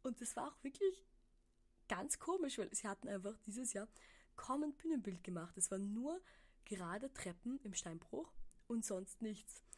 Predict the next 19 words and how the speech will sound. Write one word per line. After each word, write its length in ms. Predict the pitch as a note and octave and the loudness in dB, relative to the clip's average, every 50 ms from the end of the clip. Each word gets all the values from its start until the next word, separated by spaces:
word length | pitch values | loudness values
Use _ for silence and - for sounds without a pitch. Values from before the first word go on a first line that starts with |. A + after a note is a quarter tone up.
| - - - - - - | -14 -16 -20 -16 -10 -8
Und 120 | A3 - | -2 0
dann 100 | A3 G#3 G3 | 0 0 0
haben 100 | G3+ F#3 | 0 0
wir 60 | F#3+ | 0
gesagt, 280 | F#3 - F3+ F3 - - | 0 -2 -2 -4 -6 -8
okay, 280 | E3+ - - - E3 | -10 -8 -6 -6 -6
wir 80 | D#3 D#3+ | -4 -4
lassen 320 | D#3+ D#3+ D#3+ - - F3+ | -4 -2 -2 -2 -2 -2
es, 140 | F3 E3+ - - - - - _ _ _ _ _ - _ _ - - - _ _ _ _ - - | -2 -4 -6 -10 -14 -20 -20 _ _ _ _ _ -20 _ _ -20 -20 -20 _ _ _ _ -8 -4
da 120 | - A3 | -2 -2
gibt's 380 | F#3 - F#3+ - - - - - | -2 -2 -6 -6 -2 0 0 0
sicher 240 | - G3 F3 - G3 | 0 -2 -4 -2 -2
irgendwas, 340 | F#3 F3+ F3 E3 E3+ E3+ - | -2 -2 -4 -4 -6 -6 -6
irgendwelche 300 | F#3+ F3 F3 F3+ E3+ - - - - - - - - | -6 -6 -8 -10 -14 -16 -20 -20 -20 -20 -18 -10 -6
lustigen 500 | G#3 G#3 G3 - - - F#3 F3+ F#3 F3 - | -4 0 2 2 0 0 -4 -6 -8 -8 -8
Tricks, 380 | - F#3 A3 - - - - | -6 -4 -4 0 2 2 2
die 120 | - G3 F3 | 2 0 -8
kommen, 360 | - - F3 E3+ E3+ E3+ E3 | -6 -6 -4 -2 -2 -2 -2
irgendwelche 640 | - F#3 F3 F3+ F3 E3+ E3 E3+ - E3+ E3 D#3+ | -2 -2 -2 -2 -2 -4 -4 -4 -6 -8 -8 -8